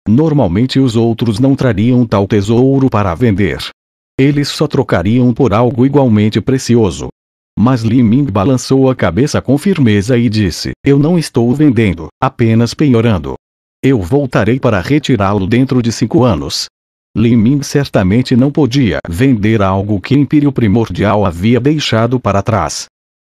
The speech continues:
Mesmo que não tivesse valor para ele, ele ainda iria recuperá-lo. Este era o seu respeito ao Império Primordial, afinal ele era de forma involuntária seu mestre.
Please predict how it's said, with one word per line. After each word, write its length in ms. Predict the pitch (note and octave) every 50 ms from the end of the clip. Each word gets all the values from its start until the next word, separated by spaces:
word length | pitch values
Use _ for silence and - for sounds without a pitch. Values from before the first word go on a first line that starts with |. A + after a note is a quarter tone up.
| _ _ -
Mesmo 420 | B2+ C3+ C3+ C#3 C3 C3+ C3 B2+
que 100 | - D3
não 200 | B2+ G#2+ G#2 G#2
tivesse 500 | G2 - F#2+ D#2+ D2+ G#2 B2 D3 - -
valor 420 | B2+ A#2+ C3+ A#2 G2 G2 G#2+ A2+ -
para 300 | - B2 A#2 A2+ A2+ A2+
ele, 220 | A2+ F#2 - - - _ -
ele 220 | C#3+ E3 D#3+ D3
ainda 380 | B2 G#2 A2+ C#3+ D3 C#3 D3 D3+
iria 260 | D3+ C#3 D3 D3+ A#2+
recuperá-lo. 760 | F2 E2+ A#2+ C#3+ D#3 D3+ - C#3 B2 A#2+ A2 E2 C2+ B1 A#1+ - _ _ _ _ _ _ _ _
Este 440 | - C3+ C#3 D3 - - - - B2+
era 180 | B2 B2+ D3 D3+
o 60 | D#3
seu 180 | - - A2+
respeito 640 | G#2 G2 A#2+ G#2 - - A#2+ G#2+ F#2+ F2 - A2 G#2
ao 180 | F#2+ F#2 G#2
Império 340 | A2 A2+ G#2+ D#3 D3 C#3+ C#3+
Primordial, 760 | C3+ C3 A#2+ G2+ F#2+ A#2 A2+ - A2 A2 A#2 B2+ A#2+ - - - _ -
afinal 540 | C3 C3 - - E3+ E3 D#3 C#3+ A#2+ A2+ G#2+
ele 220 | A2 A2 C3 B2
era 200 | B2 B2 A#2+ A2+
de 140 | G#2+ C#3 C#3+
forma 460 | - - G#2 G2 G2 G2+ G#2 G#2+ G#2+
involuntária 680 | G#2 G2 A#2+ B2+ B2 B2 A2+ - - G#2+ A2 G#2+ G#2+ G#2
seu 200 | - B2 G#2 F2
mestre. 540 | F#2 A#2 A2 G2 F#2 - - - E2 D#2+